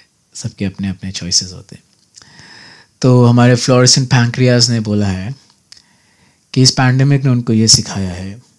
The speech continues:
कि उनका टाइम कितना कीमती है। उन्होंने अपना एक छोटा सा वाकया रखा है ऑफिस का,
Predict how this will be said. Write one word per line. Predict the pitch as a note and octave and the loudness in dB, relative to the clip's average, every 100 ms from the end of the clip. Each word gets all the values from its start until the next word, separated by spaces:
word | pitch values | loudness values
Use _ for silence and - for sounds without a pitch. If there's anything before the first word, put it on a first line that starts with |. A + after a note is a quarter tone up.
| _ _ _ _ _ _ _ _ - | _ _ _ _ _ _ _ _ -10
कि | - | -4
उनका | G#2+ G#2+ A2 | -2 -2 -2
टाइम | G#2+ F#2+ G2+ | -2 -4 -4
कितना | - G2+ G2+ F#2+ | -6 -6 -4 -4
कीमती | F#2+ - F#2 - F2 | -6 -12 -14 -14 -18
है। | - _ _ _ _ _ _ _ _ _ _ _ _ _ _ _ - | -18 _ _ _ _ _ _ _ _ _ _ _ _ _ _ _ 0
उन्होंने | E3 E3 | 4 4
अपना | D3+ | 4
एक | D3 D3 | 2 2
छोटा | A#2+ A#2+ | 0 0
सा | A#2 | 0
वाकया | G#2+ G2+ - G2+ | 0 0 -2 -2
रखा | F#2+ - | -2 -6
है | G2 F#2 | -10 -8
ऑफिस | F2+ - F2+ | -8 -6 -4
का, | - - | -6 -8